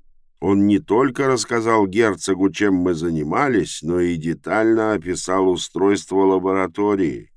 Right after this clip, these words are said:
иначе трудно объяснить такую осведомленность.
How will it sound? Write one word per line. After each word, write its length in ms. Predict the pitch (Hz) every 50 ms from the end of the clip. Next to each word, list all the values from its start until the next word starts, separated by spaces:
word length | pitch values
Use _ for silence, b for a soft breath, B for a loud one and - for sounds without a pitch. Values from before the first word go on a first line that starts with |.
| _ _ -
иначе 440 | - 85 85 90 90 85 - 95 90
трудно 580 | - - 80 80 87 92 92 95 107 107 107
объяснить 640 | 110 104 110 117 117 107 - - 120 123 123 101 -
такую 480 | - 95 90 80 - 87 80 78 78 78
осведомленность. 1200 | 73 - - 82 82 80 82 85 82 87 92 98 98 87 71 58 57 57 - - - - -